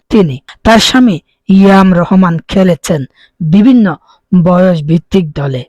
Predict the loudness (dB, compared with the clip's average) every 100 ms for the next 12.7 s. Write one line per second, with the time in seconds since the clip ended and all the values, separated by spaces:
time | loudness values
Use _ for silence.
0 | _ -6 -4 -2 -2 -2 -2 -2 -2 0
1 | 0 0 -2 _ _ -4 -2 0 -2 -2
2 | -2 -2 -4 -4 -2 -2 -4 -4 -2 0
3 | 0 0 0 -2 -6 _ _ _ -6 -4
4 | -4 -4 -4 -4 _ _ _ -6 -2 0
5 | -2 -2 -4 -4 -8 -12 -12 -10 -2 -2
6 | -2 -4 -4 -8 _ -8 -2 2 2 0
7 | -2 -4 -6 -6 _ -2 -2 -2 -4 -6
8 | -8 _ _ _ -2 0 0 -2 -2 -4
9 | -4 -4 -2 0 -2 _ _ _ -2 0
10 | -2 -4 -8 -6 -6 _ 0 2 0 -2
11 | -8 _ _ -2 2 2 2 -2 -4 -6
12 | -10 _ _ -6 -4 -4